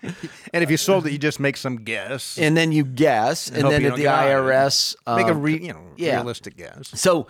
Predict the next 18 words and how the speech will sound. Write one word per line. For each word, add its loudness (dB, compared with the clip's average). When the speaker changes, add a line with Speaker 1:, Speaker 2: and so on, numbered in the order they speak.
Speaker 2:
this 2
is 0
the 2
perfect -2
security. -2
You -6
get -2
the -6
deduction. -2
You 0
don't 0
have -2
to -4
worry -2
about -4
the -10
cost -4
basis. -6